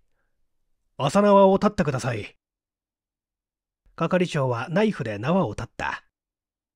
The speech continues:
杉村は乱れた髪を撫で上げながら、「吉川は風呂敷の中で心臓を突き、自殺したのです。」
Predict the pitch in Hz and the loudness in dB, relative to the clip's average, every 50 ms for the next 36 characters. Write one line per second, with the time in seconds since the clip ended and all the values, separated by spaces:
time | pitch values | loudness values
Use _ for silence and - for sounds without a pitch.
0 | _ _ _ _ _ _ _ _ _ _ _ _ _ _ _ _ _ - - - | _ _ _ _ _ _ _ _ _ _ _ _ _ _ _ _ _ -14 -8 -4
1 | 147 151 156 147 123 107 104 101 95 95 - - 147 170 196 196 185 175 - 139 | -2 0 0 0 -2 -4 -6 -6 -6 -6 -4 -2 -2 0 0 0 0 -2 -4 -6
2 | 135 - 151 156 156 143 120 107 107 113 123 139 139 139 135 131 131 117 107 98 | -6 -4 -4 -2 -2 -2 -2 -4 -4 -4 -4 -4 -2 -2 -4 -4 -4 -6 -6 -8
3 | 92 90 85 - - _ _ _ _ _ _ _ _ _ _ _ _ _ _ _ | -8 -10 -10 -12 -14 _ _ _ _ _ _ _ _ _ _ _ _ _ _ _
4 | _ _ _ _ _ _ _ _ _ _ _ _ _ _ _ _ - 139 160 156 | _ _ _ _ _ _ _ _ _ _ _ _ _ _ _ _ -4 -2 -2 -2
5 | - - 175 165 156 143 131 127 123 120 - - _ _ _ _ - 147 175 190 | 0 2 2 4 4 4 2 2 -2 -4 -6 -8 _ _ _ _ -2 0 2 2
6 | - - - - 190 175 180 175 175 180 - 160 139 135 127 - - 151 160 165 | 0 -2 -4 -2 0 2 2 4 2 2 0 0 -2 -2 -2 -2 -2 -2 -2 0
7 | 156 147 151 147 151 147 135 - - - - 143 135 120 - _ _ _ _ _ | 0 0 2 2 2 0 0 -2 -4 -6 -4 -4 -6 -6 -10 _ _ _ _ _
8 | _ - 113 107 - 135 127 - 139 - - - 131 120 104 92 - - - - | _ -10 -8 -6 -6 -6 -4 -4 -4 -4 -4 -6 -6 -4 -6 -6 -8 -10 -12 -14